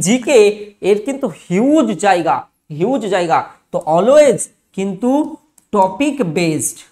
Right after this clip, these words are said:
টপিক বেসড স্টাডি করবে। আমি একটা কথা বলবো, আমাদের the way of solution-এও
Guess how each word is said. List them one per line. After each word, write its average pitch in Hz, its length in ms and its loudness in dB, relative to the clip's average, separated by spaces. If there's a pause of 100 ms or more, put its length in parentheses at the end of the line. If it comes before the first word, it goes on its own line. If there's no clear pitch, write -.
(220)
টপিক 196 460 -2
বেসড - 380 -10 (380)
স্টাডি 185 440 0
করবে। 131 400 -10 (1300)
আমি 175 160 -6
একটা - 240 -6
কথা 247 240 2
বলবো, 277 320 -6 (2000)
আমাদের 240 300 -8
the 170 240 0
way 180 140 -4
of 190 100 -6 (100)
solution-এও 175 440 -10